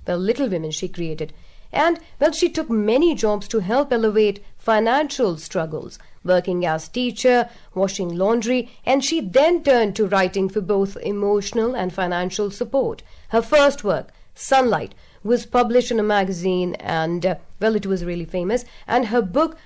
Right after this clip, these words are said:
a compilation of short stories, was published, her first book, in the year eighteen fifty-four. Well, when the Civil War started in eighteen sixty-one, she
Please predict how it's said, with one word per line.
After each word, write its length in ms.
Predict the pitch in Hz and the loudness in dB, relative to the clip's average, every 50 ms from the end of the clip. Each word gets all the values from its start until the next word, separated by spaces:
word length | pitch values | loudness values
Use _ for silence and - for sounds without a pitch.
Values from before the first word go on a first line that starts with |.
| - | -6
a 80 | - 233 | -4 0
compilation 720 | 226 285 277 277 277 294 285 277 262 254 233 - 247 247 | 2 4 4 4 4 2 2 4 4 2 2 2 0 0
of 160 | 226 214 202 | 0 0 0
short 320 | - - - 277 277 269 269 | -2 -2 0 2 2 2 0
stories, 480 | - - 247 208 190 185 196 196 - | 0 0 2 2 2 2 -2 -2 -2
was 160 | 185 180 - - | -4 -6 -8 -6
published, 400 | - 202 190 175 190 226 240 - | -4 -4 -2 -2 0 -2 -2 -2
her 80 | 214 | -4
first 420 | 214 - 285 277 277 277 277 - - | -2 2 4 4 4 4 2 0 -2
book, 180 | 170 156 - - - - - - - | -2 -2 -2 -6 -20 -20 -20 -10 -4
in 220 | - 285 294 294 | -2 0 2 2
the 100 | 311 311 | 2 2
year 320 | 285 262 247 233 233 240 226 - - - - | 2 2 2 2 2 0 -2 -6 -14 -12 -6
eighteen 480 | - 262 277 285 - - 214 165 147 156 | -2 -2 -2 -2 -2 -2 -2 -2 -4 -4
fifty-four. 640 | - - 180 165 - - 220 202 - - - - - - - - - - - - - - - - | -4 -4 -4 -4 -4 -4 -6 -4 -2 0 -2 -2 -2 -6 -12 -20 -20 -20 -20 -20 -20 -20 -10 -4
Well, 240 | - 196 202 240 269 - - - - - | 0 2 2 2 2 0 -6 -12 -4 0
when 160 | 220 226 226 | 0 2 2
the 80 | 220 | 2
Civil 260 | 220 285 311 294 311 269 | 2 2 2 2 2 4
War 140 | 262 240 214 | 4 2 2
started 400 | - - 220 196 185 196 190 185 | 2 2 2 2 2 2 0 0
in 100 | 196 202 | 0 2
eighteen 380 | 196 180 - 226 254 262 240 - | 0 0 0 0 0 0 0 0
sixty-one, 500 | 240 233 - - 233 214 214 214 208 196 - | -2 -2 0 -2 0 2 2 2 0 0 -2
she 120 | - 220 | -4 -6